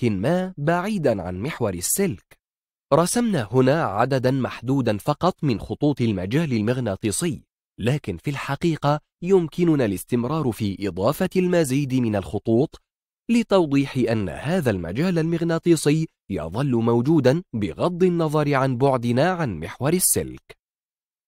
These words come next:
لنفترض أنه بالنظر إلى السلك من هذا الجانب نريد معرفة شدة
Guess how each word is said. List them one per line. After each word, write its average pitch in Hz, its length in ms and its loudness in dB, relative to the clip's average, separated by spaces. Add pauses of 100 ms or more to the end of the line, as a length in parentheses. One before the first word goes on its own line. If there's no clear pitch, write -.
(240)
لنفترض 156 720 0 (140)
أنه 127 420 2
بالنظر 104 480 0
إلى 101 320 0
السلك - 400 0
من 87 200 -6
هذا 135 260 -2
الجانب 139 500 2 (400)
نريد 208 320 2
معرفة 170 720 0
شدة 90 360 -6